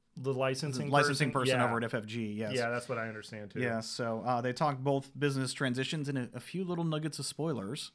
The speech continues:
Speaker 1: I was kinda hoping Luke was gonna be there, too, but
Speaker 2: Uh, well, Simone did mention during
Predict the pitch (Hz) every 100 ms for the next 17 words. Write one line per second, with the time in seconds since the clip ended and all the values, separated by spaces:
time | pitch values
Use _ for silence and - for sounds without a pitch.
0 | - 190 - 339 302 339 294 240 262 170
1 | 110 120 110 110 104 104 104 127 113 104
2 | 98 104 104 - 147 151 139 127 135 -
3 | - 160 160 151 151 143 143 143 117 127
4 | 139 123 117